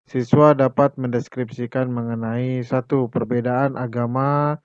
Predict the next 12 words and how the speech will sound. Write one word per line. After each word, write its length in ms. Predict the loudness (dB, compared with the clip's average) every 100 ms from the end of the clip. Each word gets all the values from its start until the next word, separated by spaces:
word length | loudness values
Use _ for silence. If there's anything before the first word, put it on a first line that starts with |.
| _ _ _
dua, 480 | -2 6 8 8 6
perbedaan 720 | 2 -2 0 0 -2 -2 -4
kebudayaan 880 | -8 -8 -6 -2 -2 0 2 2 2
atau 240 | -2 -4 -4
budaya, 800 | -4 -2 0 4 6 6 4 -2 _ _ _ -4
tiga, 400 | 2 6 8 6
perbedaan 640 | 4 4 4 2 0 -2
suku 240 | -6 -4
bangsa, 800 | -4 -4 -2 2 6 6 6 4 -4 _ _ -14
empat, 480 | 0 6 6 6 2
perbedaan 560 | -2 0 0 0 2 2
pekerjaan, 960 | 2 0 -2 -2 2 4 6 6 4